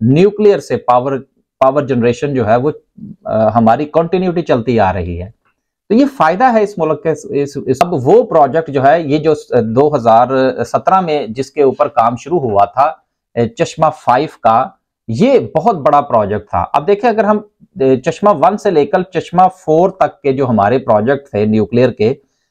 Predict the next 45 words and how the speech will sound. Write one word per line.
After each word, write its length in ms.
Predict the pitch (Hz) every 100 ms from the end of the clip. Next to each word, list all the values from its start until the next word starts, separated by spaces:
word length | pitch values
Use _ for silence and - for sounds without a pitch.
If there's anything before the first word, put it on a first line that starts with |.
| _
अ, 180 | 107 110
बिजली 320 | 98 127 143
बनाने 380 | 160 139 101 107
के, 100 | 107
अगर 260 | 160 165 190
हम 160 | 202
उन 80 | 208
सबको 420 | 190 - 208 -
जमा 280 | 196 156 196
करके 280 | 190 143 -
देखें 420 | 120 117 - 180 226 _ _ -
तो 60 |
उनकी 380 | - 214 233 240
जो 140 | 226
कुल, 420 | 233 - 254 277 226
अ, 220 | 156 151
जो, 320 | 131 160 160
अ, 200 | 165 131
बनती 520 | 110 131 135 170 214
है 140 | 135 110
कैपेसिटी, 680 | - 107 127 - 165 180 - _ -
जो 240 | 113 185
कि 120 | 190
हमने 360 | 196 135 139 170
चार 580 | 170 - 180 190 196 -
यूनिट्स 460 | 127 131 165 180 -
जो 120 | 143
थे 140 | 143 135
वो 120 | 131
हमने 280 | 117 107 113
लगाए 400 | 110 92 90 90
थे, 200 | 90 - _ _ _ -
लेकिन 220 | 147 196
मजे 240 | 190 160 208
की 100 | 208
बात 280 | 160 139 139
यह 260 | 139 139 127
है 160 | 147
कि 160 | 180 180
जो 220 | 139 160
उसके 320 | 156 - -
बाद 400 | 151 127 147 170 170
प्लान 280 | 143 131 139
किया 340 | 127 117 120
गया 360 | 113 113 151